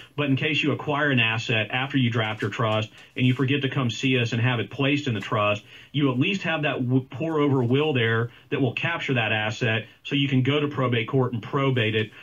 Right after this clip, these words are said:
rather than having to probate without a will, which is mu-, much more costly, much more time consuming, and you're subject to strict state laws.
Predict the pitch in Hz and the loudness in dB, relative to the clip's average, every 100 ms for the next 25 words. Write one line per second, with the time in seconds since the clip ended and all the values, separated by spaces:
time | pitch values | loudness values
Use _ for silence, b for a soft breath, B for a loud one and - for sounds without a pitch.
0 | B 127 139 143 131 123 127 131 117 - | B -4 0 2 4 4 2 2 0 -2
1 | 139 131 123 120 123 131 127 117 113 113 | 0 0 0 0 0 0 0 2 2 2
2 | 113 B B - 131 131 123 139 147 - | 0 B B -4 -2 0 0 0 -2 -2
3 | 147 143 151 151 143 135 127 123 127 123 | 0 2 0 0 0 0 0 0 2 2
4 | 120 123 120 135 139 139 131 123 117 120 | 0 -2 0 2 0 0 0 0 0 0
5 | 123 117 123 117 113 117 B B B 131 | -2 0 2 2 2 -2 B B B -2
6 | 123 113 107 107 147 131 127 143 131 135 | 0 0 -2 -4 0 0 0 -2 0 0
7 | 131 - 139 - 143 131 - - 123 123 | 0 -2 -4 -2 -2 -2 -4 -2 -2 0
8 | 117 113 117 117 | 0 0 0 -2